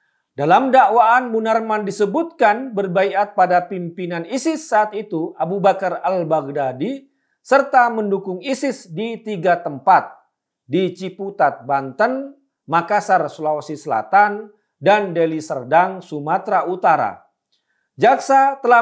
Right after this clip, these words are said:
menghadirkan saksi-saksi yang hadir dalam tiga acara tersebut. Semua saksi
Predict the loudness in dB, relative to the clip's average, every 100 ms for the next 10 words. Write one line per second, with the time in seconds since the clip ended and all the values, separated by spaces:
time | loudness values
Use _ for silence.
0 | 2 -2 0 0 0 -4 0 -2 -2 -2
1 | -2 -2 -12 -8 -2 -2 -2 -8 0 0
2 | 2 0 2 0 0 0 0 -2 -8 -2
3 | 2 2 0 -2 -2 -2 -4 -6 0 0
4 | 0 -12 _ _ _ _ -4 2 6 6
5 | 4 0 -2 -6 -8